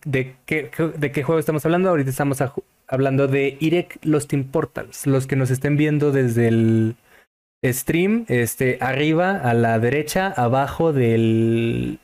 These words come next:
número del episodio, está el título del juego que, del cual estamos hablando ahorita. De repente se me va la onda y lo, lo cambié un poquito tarde, pero, pero sí.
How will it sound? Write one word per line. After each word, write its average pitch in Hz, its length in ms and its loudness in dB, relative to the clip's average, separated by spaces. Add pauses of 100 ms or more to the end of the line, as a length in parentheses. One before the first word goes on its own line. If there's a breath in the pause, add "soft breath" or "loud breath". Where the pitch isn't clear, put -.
número 151 360 2
del 131 140 2
episodio, 160 480 0
está 135 380 -2
el 139 160 -2
título 156 400 0
del 117 160 2
juego 147 420 2
que, 104 460 -2 (120)
del 117 220 0
cual 127 200 0
estamos 120 280 -2
hablando 113 220 -2
ahorita. 131 260 -4 (400 loud breath)
De 175 80 0
repente 220 380 -2
se 247 80 -2
me 220 100 2
va 196 140 2
la 202 160 2
onda 202 300 2
y 131 320 2
lo, 117 300 4
lo 127 140 2
cambié 135 200 -2
un 139 40 -4
poquito 135 240 -2
tarde, 202 340 0
pero, - 300 -4 (880)
pero 110 220 0
sí. 104 240 -4